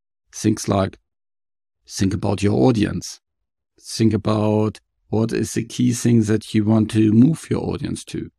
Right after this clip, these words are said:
Think about how do you best start? How do you best end?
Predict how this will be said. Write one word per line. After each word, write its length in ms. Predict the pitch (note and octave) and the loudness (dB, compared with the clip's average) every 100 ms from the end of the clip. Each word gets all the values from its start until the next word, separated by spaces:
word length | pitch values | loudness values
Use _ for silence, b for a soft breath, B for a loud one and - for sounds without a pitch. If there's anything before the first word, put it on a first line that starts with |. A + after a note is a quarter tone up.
| _ _ _ _ | _ _ _ _
Think 280 | - A#2 A2 | -4 0 2
about 600 | G#2+ A2+ A2 G#2+ A2 G#2+ _ _ _ _ _ | 0 0 2 4 4 2 _ _ _ _ _
how 300 | - A2 A2+ | -8 2 4
do 80 | A2+ | 6
you 160 | A#2 A#2 | 6 4
best 260 | A#2+ A#2 | 2 0
start? 440 | - D3 C#3 A2+ - | -2 0 0 0 -2
How 200 | G2 G#2 | -4 -2
do 80 | G#2 | 0
you 160 | G#2+ | 2
best 340 | G#2+ A2+ A2 - | 2 0 -2 -6
end? 480 | C#3 B2+ G2 E2 | 0 2 2 -2